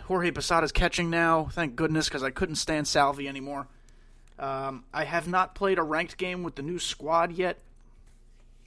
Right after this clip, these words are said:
because I've been trying to parallel them up. I actually put myself through self-induced torture. I played the U S A Conquest map for a second time,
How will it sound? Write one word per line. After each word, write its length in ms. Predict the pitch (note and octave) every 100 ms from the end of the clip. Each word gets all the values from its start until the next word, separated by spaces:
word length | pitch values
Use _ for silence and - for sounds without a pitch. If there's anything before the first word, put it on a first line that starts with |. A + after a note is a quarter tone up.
| - - - - - -
because 340 | C#3 D#3+ D3+
I've 120 | D3+
been 140 | C#3+ C3
trying 340 | - E3 E3
to 120 | - C3+
parallel 480 | D#3+ D3+ E3 D3+
them 120 | C#3 D#3
up. 200 | E3 - - - -
I 100 | C#3
actually 760 | D3+ E3 - F3 E3 D3 C#3 - - - - - - - - - -
put 160 | - G3+
myself 440 | D#3+ B2 F#3+ F3
through 280 | - C#3+ B2 - - - - - - -
self-induced 580 | - G3 C#3 D#3+ F#3+ -
torture. 340 | - - - - - - - - - - - - -
I 240 | C#3 F#3
played 480 | E3 - - F3+ D#3+
the 80 | D3
U 220 | E3+ E3
S 160 | D#3 D3
A 100 | C#3+
Conquest 540 | F3 E3 - C3+ -
map 260 | C#3+ C#3+ - - -
for 240 | - C#3 C#3
a 80 |
second 540 | B2 - E3 D#3 C#3 -
time, 600 | - B2+ A#2 A2 A2+